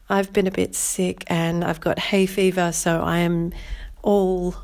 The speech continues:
clogged up at the moment, which you may be able to hear on this, but anywho, life goes on. Uh, today I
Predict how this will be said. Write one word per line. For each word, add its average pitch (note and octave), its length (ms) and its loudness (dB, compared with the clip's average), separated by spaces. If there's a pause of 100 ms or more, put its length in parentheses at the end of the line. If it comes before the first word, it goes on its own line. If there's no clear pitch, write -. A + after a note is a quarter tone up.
(120)
clogged F3+ 420 -2
up F3 280 -4
at E3 180 -2
the F3 100 -2
moment, B3 600 0
which G3 280 -4
you F#3+ 300 -2 (640)
may F#3 480 0 (100)
be F#3 160 0
able E3+ 320 -2
to D#3+ 80 -8
hear F4+ 720 -4
on C4+ 220 2
this, C#4+ 360 -4
but E3+ 380 -4 (640)
anywho, G3+ 680 2
life F#3+ 320 -4
goes F3+ 260 0
on. D#4+ 160 2 (720)
Uh, A3+ 340 2
today A#3+ 720 0 (260)
I G3 760 0